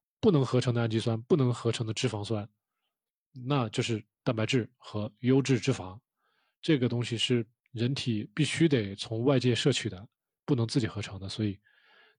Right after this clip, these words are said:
蛋白质跟脂肪是排在第一和第二的，是吧？我们生酮饮食也是一样的，要把蛋白质跟脂肪排在第一和第二。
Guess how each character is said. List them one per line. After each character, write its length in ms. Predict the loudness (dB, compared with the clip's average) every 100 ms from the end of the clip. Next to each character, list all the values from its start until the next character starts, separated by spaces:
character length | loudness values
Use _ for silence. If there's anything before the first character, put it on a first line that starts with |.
| _
蛋 120 | 0
白 120 | 0
质 180 | 0 0
跟 160 | 0 -2
脂 140 | -2
肪 240 | -4 -6
是 100 | -4
排 180 | -4 -2
在 280 | -2 -2 -2
第 200 | -8 -2
一 80 | -2
和 140 | 0
第 140 | 0 2
二 200 | 2 -2
的， 140 | -6 _ _ _ _ _ _ _
是 160 | -6 -4
吧？ 200 | -4 -8 _ _
我 120 | -6 -2
们 120 | 0
生 120 | 2
酮 140 | 2
饮 100 | 2
食 300 | -2 -2 0
也 100 | 0
是 320 | 0 0 0 2
一 80 |
样 240 | 2 4 2
的， 140 | 2
要 100 | 0
把 140 | 0 0
蛋 100 | 0
白 120 | 0
质 240 | 0 -2
跟 240 | 0 -2 0
脂 160 | -2
肪 200 | -2 -4 -2
排 120 | 0
在 140 | 0
第 160 | -2 -2
一 80 | 0
和 100 | 2
第 140 | 0
二。 220 | 0 -2